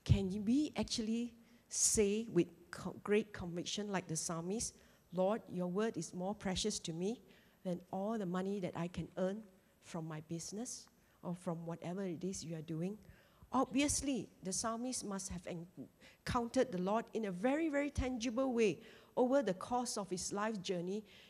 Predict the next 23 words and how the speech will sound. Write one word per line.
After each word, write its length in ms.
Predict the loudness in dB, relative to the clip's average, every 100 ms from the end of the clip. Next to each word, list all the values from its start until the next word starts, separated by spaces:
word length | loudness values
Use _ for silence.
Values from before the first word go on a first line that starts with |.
| 0
to 140 | 2
be 180 | 4 4
able 260 | 4 4 2
to 180 | 0 -2
make 360 | 2 2 2
such 440 | -2 0 0 0 -6 -4
a 80 | -6
declaration 920 | 2 2 4 -2 0 2 4 2 2 -2 -18 -4
and 180 | 0 0 -2 -16 _ _ _ _
to 160 | 0 4
make 160 | 2 2
a 40 |
further 340 | 2 4 4 2
claim. 440 | 2 2 2 0 -6 -20 -20 -10 2
In 280 | 2 2 -6 -16 2
verses 440 | 4 6 4 0 -2 -2
hundred 340 | 0 2 2
and 140 | 2 4
eleven 340 | 4 2 0
and 100 | -2
hundred 380 | -2 0 0 0
and 180 | -4 -4
twelve, 380 | 0 0 0